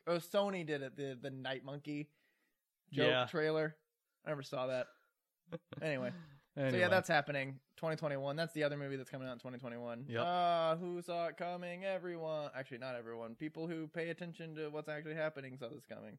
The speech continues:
Speaker 2: Yeah. Yep.
Speaker 1: So, all right.
Speaker 2: Uh,
Speaker 1: What
Speaker 2: s-,
Speaker 1: else happened?
Speaker 2: speaking of Tom Holland, uh, we have a direct-, a new director in place for the Uncharted movie.
Speaker 1: Oh, that's still happening, isn't it?
Speaker 2: Yeah. Well,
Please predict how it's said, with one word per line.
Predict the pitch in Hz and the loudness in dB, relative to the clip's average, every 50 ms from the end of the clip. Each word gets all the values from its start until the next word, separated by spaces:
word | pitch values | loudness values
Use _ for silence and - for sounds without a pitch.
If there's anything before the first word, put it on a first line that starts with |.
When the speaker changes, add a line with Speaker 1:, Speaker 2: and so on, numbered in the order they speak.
| - _ - | -12 _ -6
Speaker 2:
Yeah. | 127 107 110 - _ _ _ _ _ _ _ _ _ _ _ _ _ 156 | -4 -4 -6 -8 _ _ _ _ _ _ _ _ _ _ _ _ _ -20
Yep. | - - _ _ | -20 -20 _ _
Speaker 1:
So, | 107 95 - - - - - - | -8 -8 -8 -10 -16 -10 -2 2
all | 220 | 2
right. | 196 151 123 - _ _ _ | 4 4 2 -2 _ _ _
Speaker 2:
Uh, | - 156 175 - | 6 6 8 8
Speaker 1:
What | 277 | 8
Speaker 2:
s-, | 262 | 8
Speaker 1:
else | 190 160 - | 8 8 6
happened? | 160 135 120 - 151 147 - | 2 0 -2 -4 -8 -8 -2
Speaker 2:
speaking | - 247 233 226 208 | -2 0 2 2 2
of | 180 | 2
Tom | - - 190 175 160 | 4 4 6 6 6
Holland, | 156 160 165 180 196 208 208 214 - - - - | 6 6 6 6 4 2 0 0 -2 -4 -2 2
uh, | 143 147 147 147 143 143 139 | 4 6 8 8 8 8 6
we | 135 147 143 | 6 6 6
have | 151 151 147 143 143 | 8 8 8 8 6
a | 143 143 139 135 135 135 | 6 6 6 6 4 2
direct-, | 131 147 127 139 135 - - - | 0 0 0 0 0 -2 -4 -2
a | - 139 | 0 2
new | 139 147 151 147 | 4 4 4 4
director | 143 143 139 139 - - 151 143 | 4 2 2 2 2 0 -2 -2
in | 135 135 135 | -2 -2 -2
place | - - 139 143 139 - - - | -2 0 0 0 -2 -4 -8 -4
for | 139 135 | -2 -2
the | 123 131 - | 0 0 0
Uncharted | 135 135 131 - 143 127 127 123 120 123 | 0 0 2 2 2 2 2 0 -2 0
movie. | 120 120 123 143 175 208 - _ _ _ _ _ _ - - - - | 0 0 0 0 -2 -4 -4 _ _ _ _ _ _ -6 -6 0 0
Speaker 1:
Oh, | 320 480 494 294 - - - | 2 4 6 6 4 4 2
that's | 156 196 - - | -2 -2 -2 -2
still | - 226 190 | -2 -2 0
happening, | 143 117 117 123 117 117 | 0 0 -2 -2 -6 -8
isn't | 120 117 117 110 | -8 -8 -6 0
it? | 117 | 6
Speaker 2:
Yeah. | 165 196 208 214 196 160 127 113 123 | 8 10 10 10 10 8 8 6 4
Well, | 139 151 170 214 233 - - | 6 6 6 8 6 4 0